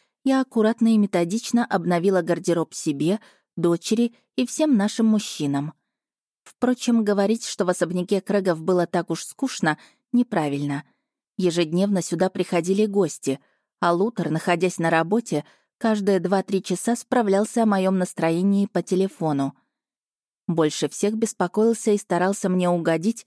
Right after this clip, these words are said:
будущий зять. Несмотря на все уверения, что я ни капли на него не сержусь, Деннер будто бы продолжал чувствовать вину, а потому из кожи вон лез, чтобы сделать мне приятное.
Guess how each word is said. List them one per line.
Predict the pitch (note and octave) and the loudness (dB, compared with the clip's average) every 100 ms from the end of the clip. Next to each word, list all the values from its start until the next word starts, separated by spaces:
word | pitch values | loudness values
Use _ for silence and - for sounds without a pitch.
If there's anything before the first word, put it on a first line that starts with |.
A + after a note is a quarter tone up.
| _ _ - | _ _ -2
будущий | F#3+ G3 G#3 - G#3+ | 0 0 -2 0 0
зять. | E3+ C#3 - - _ _ _ _ _ - | 0 -2 -6 -20 _ _ _ _ _ -4
Несмотря | F3 D#3+ E3 D#3 F3 | -2 -2 -2 -2 0
на | E3 | -2
все | D#3 - D#3+ | -2 0 0
уверения, | D#3+ D#3 E3 F3+ F3 D3+ | 2 2 2 2 0 -2
что | - | -2
я | D#3 | -2
ни | D#3 E3 | 0 -2
капли | F#3 E3+ D#3+ | -4 -2 -2
на | D3+ | 0
него | D#3 D#3 | -2 -2
не | E3 | -2
сержусь, | D3+ - D3+ E3+ A3 - _ _ _ _ _ - | -2 -2 -2 -2 -4 -8 _ _ _ _ _ -4
Деннер | F3+ G#3 G#3+ G#3 | 0 2 2 2
будто | F3 G#3+ - | 0 -4 -2
бы | F#3+ G3 | 0 0
продолжал | - F3 F3 E3+ G3 G#3 | 0 0 2 2 0 -2
чувствовать | - G#3 - F#3+ G3+ - | -4 -6 -2 -2 -2 0
вину, | G#3 G#3+ D#3 D3+ _ _ _ _ - | 2 2 0 -8 _ _ _ _ -6
а | |
потому | C#4 A3 F#3+ G3+ G#3+ | -2 2 4 4 2
из | - | 0
кожи | - F#3+ E3 | 0 0 2
вон | D#3 F3 E3 | 2 2 2
лез, | F#3 G#3+ - | 2 0 -6
чтобы | - F3+ F3 | -4 0 0
сделать | D3+ F3+ A3 - | 2 0 0 -2
мне | E3+ E3+ | -2 -2
приятное. | - G#3 F#3+ C#3+ - C#3 C#3 | 0 -2 0 -2 -2 -2 -2